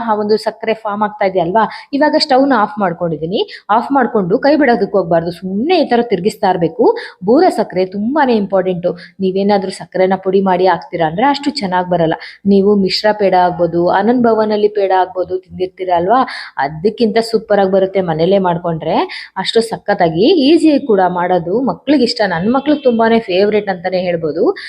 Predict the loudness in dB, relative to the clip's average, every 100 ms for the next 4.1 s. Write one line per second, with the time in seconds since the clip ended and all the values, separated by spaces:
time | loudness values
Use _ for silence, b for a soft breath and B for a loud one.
0 | B B 2 4 4 4 0 -8 _ _
1 | 0 2 2 2 2 2 2 2 2 2
2 | 0 -4 -20 _ -20 -12 -2 0 2 2
3 | 2 0 0 -2 0 2 4 2 4 2